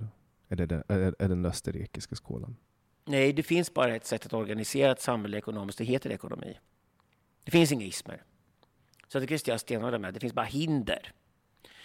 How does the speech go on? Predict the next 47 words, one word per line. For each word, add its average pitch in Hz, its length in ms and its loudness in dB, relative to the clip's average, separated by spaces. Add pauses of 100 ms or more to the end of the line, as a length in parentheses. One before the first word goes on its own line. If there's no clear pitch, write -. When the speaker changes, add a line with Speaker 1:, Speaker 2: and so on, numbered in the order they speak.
(180)
Speaker 2:
Så - 120 0
att 123 60 -4
basarer 147 640 6
är 123 360 2
ekonomi. 113 460 -6 (440)
Speaker 1:
Laissez 101 380 4
faire? - 240 -2 (800)
Speaker 2:
Nej, 147 340 4
det 139 140 0
är 202 40 6
inte 190 160 -2
ett 123 60 -8
ideal 123 380 0 (280)
på - 80 -6
något 120 160 -2
sätt. - 140 -8
Alltså, 135 200 0
utan, 151 160 -2 (100)
utan 147 320 0 (400)
en 165 160 0
basar, 170 840 2 (1400)
om 151 160 2
en 151 60 0
basar 196 380 6
funkar 127 400 0
till - 160 -18
tusen 101 400 -6
år - 200 -8 (100)
så - 120 -16
kan 127 120 -4
du 113 80 -4
lära 113 240 0
dig 92 80 -6
massor 101 360 -8
att 90 60 -12
gå 98 80 -8
in 85 120 -10
i - 20 -12
en 85 80 -12
basar. 120 280 2
Speaker 1:
Men 113 100 6
det 131 60 10
är 131 60 12
ju 104 80 10
laissez - 300 -2
faire. - 120 -8
Speaker 2:
Nej, - 100 -8